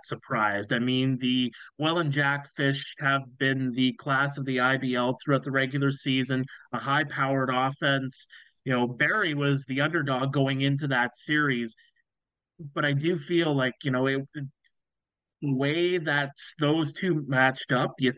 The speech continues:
thought it was going to be maybe anybody's series, but I mean, just the way that Welland performed in that final, I caught a little bit of it, especially that final game where, I mean, Welland just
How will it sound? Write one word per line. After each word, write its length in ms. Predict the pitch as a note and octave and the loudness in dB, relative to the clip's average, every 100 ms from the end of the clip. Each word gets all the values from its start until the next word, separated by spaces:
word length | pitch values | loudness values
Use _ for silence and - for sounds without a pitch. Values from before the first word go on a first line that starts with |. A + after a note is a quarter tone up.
| - | 0
thought 220 | C3 A3+ | 2 2
it 100 | G#3 | 0
was 160 | G3 | -2
going 300 | F3+ F#3+ G#3 | 0 0 0
to 80 | G#3 | -2
be 160 | G#3 G#3 | -2 0
maybe 480 | D#3+ D3 F3 G#3 F#3+ | 2 2 0 0 0
anybody's 720 | G#3 G#3 G3+ G3+ G#3 G3 F3 - - | 0 2 2 2 0 -4 -8 -14 -18
series, 640 | - - G#3 G3+ A#3+ C4+ A3+ - _ - | -14 0 2 4 2 -2 -6 -12 _ -2
but 240 | E3 D3+ - _ _ _ _ - | 0 0 -4 _ _ _ _ -2
I 120 | D3 | 0
mean, 240 | D3+ D3 C#3+ | 2 2 2
just 240 | F3+ - | 0 0
the 120 | E3+ | -2
way 300 | C#3 C#3 C#3 | 0 2 2
that 260 | C3+ B2 A#2 | 2 -2 -2
Welland 380 | C3 C3+ C3 C3+ | 0 2 0 0
performed 540 | B2+ - C3+ B2 A#2+ | -4 -2 0 0 0
in 160 | C#3+ D3 | 0 2
that 220 | C3 B2+ | 0 -2
final, 360 | - B2 B2+ B2 | -2 0 0 0
I 80 | B2+ | -2
caught 280 | - E3 D#3+ | 0 0 0
a 60 | |
little 320 | C#3 C3+ C3 | 0 0 0
bit 180 | B2+ C3 | 0 0
of 220 | B2+ B2+ | 0 0
it, 100 | C3 - - - | -2 -4 -10 -4
especially 340 | - F3 F#3+ D#3 | 2 2 2 0
that 220 | C3+ - - | 0 -2 -6
final 360 | C3 C#3+ C3+ | -2 0 0
game 460 | C3 B2+ C3 B2+ A#2 | -2 0 2 2 0
where, 380 | A2+ G#2+ A2 - - _ _ | 2 2 2 0 -14 _ _
I 40 | A#2+ | -6
mean, 320 | B2 B2+ B2 | -2 -2 0
Welland 380 | C#3+ D#3 C3+ C3+ | 2 2 2 -2
just 180 | A#2+ | -6